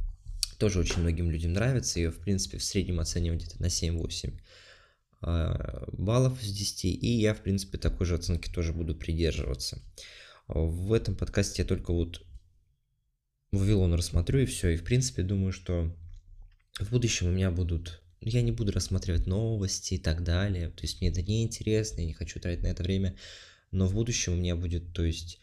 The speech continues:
либо выпуски, в которых я кратенько рассмотрю не-, несколько аним-, аниме, которые, например, посмотрел сейчас или,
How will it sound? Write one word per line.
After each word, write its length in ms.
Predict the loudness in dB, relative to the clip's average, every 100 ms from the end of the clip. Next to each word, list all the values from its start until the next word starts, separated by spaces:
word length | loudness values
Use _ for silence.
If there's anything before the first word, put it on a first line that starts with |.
| -20 _ _ 0
либо 340 | 4 6 4
выпуски, 400 | 2 0 -2 -8
в 80 | -10
которых 300 | -4 -4 -2
я 160 | -2 0
кратенько 480 | 2 0 0 -6
рассмотрю 880 | -6 -4 -2 -2 -2 -2 -2 -6 -8 -12 -12 -2
не-, 160 | 0 2
несколько 760 | 2 0 0 -8 -6 -4 -6 -8 -18 _ -20 _ -4
аним-, 360 | 0 0 -2 0
аниме, 320 | 2 2 0
которые, 360 | -2 -2 0 0
например, 460 | 0 0 0 -2
посмотрел 480 | -6 -2 -2 -2 -4
сейчас 520 | -4 -2 0 0 0
или, 400 | -2 -2 -2 -4